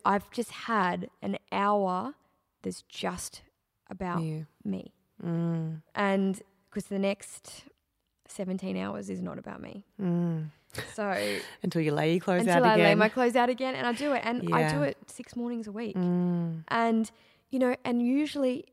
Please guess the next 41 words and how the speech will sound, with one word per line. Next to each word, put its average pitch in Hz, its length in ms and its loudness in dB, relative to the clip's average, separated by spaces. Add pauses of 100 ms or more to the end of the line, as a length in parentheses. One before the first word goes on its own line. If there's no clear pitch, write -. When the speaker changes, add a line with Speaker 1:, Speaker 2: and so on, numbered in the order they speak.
Speaker 1:
if 226 120 -4
I'd 214 200 0
seen 202 280 -2
that, 202 300 -4
some 190 420 -2
other 185 200 -4
bitch 196 240 -10
doing 196 160 0
that 185 100 0
on 190 80 -2
Instagram, 185 440 -4
uploading 180 320 -2
a 180 40 -4
photo 180 340 -2
in 180 100 2
the 175 80 0
lockers 175 340 -4
at - 160 -6
four 101 460 -4 (480)
fifty 196 640 -4 (360)
A 202 220 2
M 190 80 4
in 190 60 4
the 185 80 2
morning, 180 140 0
I'd 170 40 -4
be 170 60 -4
like, 170 140 -6
"What 170 500 -6
a 175 100 -8
fucking - 580 -12
piece - 280 -8
of 214 100 -18
work." - 320 -12
Like, - 180 -8
yeah, 185 160 -4
good 185 260 0
on 165 180 2
you, 175 160 0
bitch. - 440 -6
Like, 175 320 0